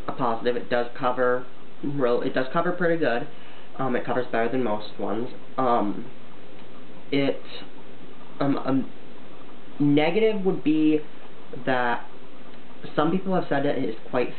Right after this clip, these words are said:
thick, and it is. Um, and now the positive and negatives are gonna be messed up because, um,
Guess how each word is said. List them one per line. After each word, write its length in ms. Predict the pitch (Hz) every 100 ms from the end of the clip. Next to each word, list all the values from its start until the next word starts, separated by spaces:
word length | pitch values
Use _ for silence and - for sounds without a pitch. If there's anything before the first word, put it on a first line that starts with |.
| -
thick, 260 | 107 123 - - - - -
and 320 | 135 131 123 120 -
it 140 | 123
is. 300 | 120 104 107 - - - - - - - - - - - -
Um, 580 | 139 127 117 110 110 110 - -
and 260 | - 123 117
now 200 | 113 113
the 80 | 110
positive 380 | - 113 104 101
and 80 |
negatives 360 | 110 104 107 -
are 80 | 104
gonna 160 | 110
be 80 | 101
messed 320 | 104 101 -
up 220 | 104 - -
because, 380 | 98 107 104 101 -
um, 300 | 120 110 101